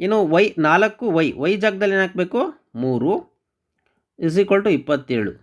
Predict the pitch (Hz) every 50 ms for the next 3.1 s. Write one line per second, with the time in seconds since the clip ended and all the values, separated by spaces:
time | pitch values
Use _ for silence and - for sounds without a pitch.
0 | _ _ _ _ - - 170 170 180 180 226 262 339 - - 151 175 175 - -
1 | - 190 220 233 233 - - _ _ _ _ _ _ _ _ _ _ _ - 143
2 | 143 151 170 208 220 220 233 220 220 220 240 240 - - 151 151 160 165 165 175
3 | 196